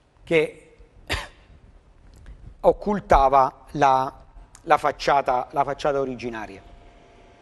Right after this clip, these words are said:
Ecco, questi sono, sono le planimetrie dello stato di fatto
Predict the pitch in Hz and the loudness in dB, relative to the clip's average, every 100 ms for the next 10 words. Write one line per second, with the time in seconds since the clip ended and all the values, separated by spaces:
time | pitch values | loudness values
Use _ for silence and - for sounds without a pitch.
0 | _ - - _ - _ _ 156 - - | _ -20 -20 _ -20 _ _ -16 -12 -4
1 | 214 202 180 156 180 165 156 147 147 - | -4 -4 -6 -4 -2 -2 -2 -8 -10 -18
2 | - - - 160 156 156 147 - - 160 | -20 -20 -10 -6 -4 -4 -6 -10 -12 -8
3 | 160 160 156 170 180 160 143 143 - _ | -6 -6 -8 -8 -4 -2 -4 -8 -20 _
4 | _ _ _ - _ _ _ _ _ _ | _ _ _ -20 _ _ _ _ _ _
5 | - _ _ - - _ - - _ _ | -20 _ _ -20 -20 _ -20 -20 _ _
6 | _ _ _ - 156 151 - 165 147 160 | _ _ _ -8 -4 -4 -4 -4 -2 -6
7 | 175 143 113 - 180 | -6 -6 -8 -10 -10